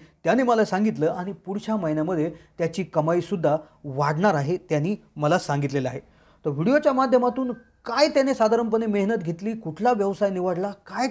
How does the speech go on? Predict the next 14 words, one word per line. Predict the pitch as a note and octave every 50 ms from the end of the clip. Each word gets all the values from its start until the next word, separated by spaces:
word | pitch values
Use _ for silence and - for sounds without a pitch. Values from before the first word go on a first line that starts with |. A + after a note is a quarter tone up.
| -
टेक्निक | - C4+ C4 - A#3+ C4 - A#3
वापरली, | G#3+ G3 - A3+ A3+ G#3 F#3+ F#3 G#3+ G#3+ - _ _ _ _ _ - - _ _ _ -
तर |
ही | A3 G3 B3 C#4 - - - - _ _ -
पूर्णच्या | B3+ D4 D#4 D4+ D#4 D#4 D4+ D4+ -
पूर्ण | - - B3+ C4 B3+ B3+
घटना | G3 D3+ F#3 F3 - G#3 F#3 D3 C3+ - _ _
मी | - F3 G#3+
तुम्हाला | A3 F#3+ D#3+ D#3+ D#3 F3 G3+
समजून | G3 - F3 D#3+ D#3+ D3+ E3+ G3+ G#3
सांगण्याचा | F3+ - - D3+ D3 D3 D3 D3 C#3+ D3+
प्रयत्न | B2+ D3 C#3+ C#3+ B2 C#3 C#3
करणार | B2+ C#3 C3 C3+ C3+ B2+
आहे. | B2+ B2 C3+ - _